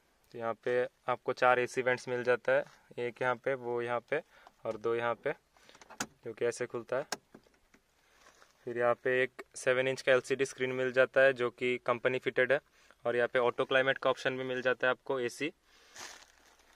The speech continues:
फिर यहाँ पे auto dimming नहीं मिलता mirrors, लेकिन आपको manual dimming का option मिलता है यहाँ पे। आपको यहाँ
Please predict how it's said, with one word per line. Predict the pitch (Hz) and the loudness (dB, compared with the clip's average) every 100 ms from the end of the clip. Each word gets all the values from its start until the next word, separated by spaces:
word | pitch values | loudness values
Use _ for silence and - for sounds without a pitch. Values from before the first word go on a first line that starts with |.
| _ _ _ _ _ _ _ _ - | _ _ _ _ _ _ _ _ -14
फिर | - 117 | -6 2
यहाँ | 123 | 4
पे | 120 131 | 4 4
auto | 123 135 | 4 4
dimming | 135 139 143 | 2 2 0
नहीं | 139 139 | -2 0
मिलता | 139 135 | 0 2
mirrors, | 135 131 139 - | 2 4 4 2
लेकिन | 123 120 120 123 | -12 -8 -6 -4
आपको | 120 - 123 | -4 -2 2
manual | 117 120 120 | 4 4 2
dimming | 123 123 123 | 2 -2 -2
का | 113 123 | 0 0
option | 117 - | 0 -4
मिलता | 120 120 113 | -4 -6 -2
है | 120 | -4
यहाँ | 117 | -2
पे। | 139 139 - _ _ _ _ _ _ _ _ _ _ _ _ _ _ _ - _ _ _ _ _ _ - - | -6 -6 -12 _ _ _ _ _ _ _ _ _ _ _ _ _ _ _ -20 _ _ _ _ _ _ -20 -16
आपको | 113 - 120 | -16 -4 2
यहाँ | 120 | 2